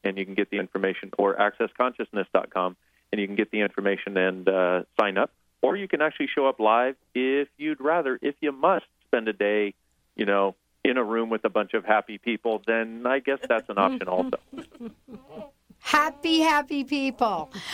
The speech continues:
Speaker 2: Okay, you guys had a question for either Michelle or Kamisha, and actually maybe both of 'em. Uh, let's, uh, let's get,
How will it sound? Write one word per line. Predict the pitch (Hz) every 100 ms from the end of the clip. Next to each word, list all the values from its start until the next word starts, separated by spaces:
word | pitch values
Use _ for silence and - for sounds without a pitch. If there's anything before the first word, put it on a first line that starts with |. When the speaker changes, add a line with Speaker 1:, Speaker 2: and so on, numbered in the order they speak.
| -
Speaker 2:
Okay, | 339 339 349 175 -
you | 269 349
guys | 349 330 -
had | 269 254
a | 254
question | 269 247 - 233
for | 214 220 208 208
either | 214 220
Michelle | 214 202 220 208 208
or |
Kamisha, | 202 214 208 233
and | 254
actually | 349 480 - 381
maybe | 359 370 453
both | 330 359 226
of | 175
'em. | 143 - - - - -
Uh, | - 262 262
let's, | 277 330 - -
uh, | 370 359 349
let's | 392 -
get, | - 339